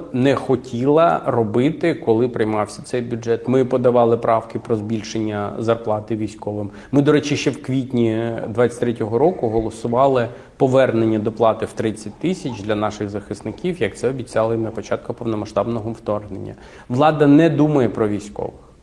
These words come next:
Влада думає лише про себе і забезпечення своїх потреб. Бачите, це те, про що ми тільки що з вами говорили. На вибори в них двадцять мільярдів є, на військових двадцять мільярдів немає. Коли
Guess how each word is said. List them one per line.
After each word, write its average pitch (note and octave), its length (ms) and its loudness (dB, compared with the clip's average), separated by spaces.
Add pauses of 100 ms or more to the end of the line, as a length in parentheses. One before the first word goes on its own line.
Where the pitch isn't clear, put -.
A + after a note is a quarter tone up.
(420)
Влада C3 420 4
думає B2+ 380 4
лише A#2 340 2
про A#2 200 0
себе E3+ 360 4
і A#2+ 40 4
забезпечення B2 640 -2
своїх A#2+ 460 0
потреб. A2 300 -4
Бачите, E3+ 360 0 (360)
це C3+ 140 -4
те, F3+ 160 4
про F#3 140 2
що F3 180 4
ми D#3 100 4
тільки D3 240 0
що D3+ 160 0
з A#2+ 40 0
вами C3 240 2
говорили. A#2 560 2 (120)
На C#3 200 2
вибори C#3 420 6
в A2 60 0
них A#2+ 200 2
двадцять C3+ 360 2
мільярдів A#2+ 580 2
є, G#3+ 320 4
на B2+ 160 2
військових B2+ 580 2
двадцять C3 360 2
мільярдів A2+ 520 2
немає. A2+ 540 2 (400)
Коли D3 600 6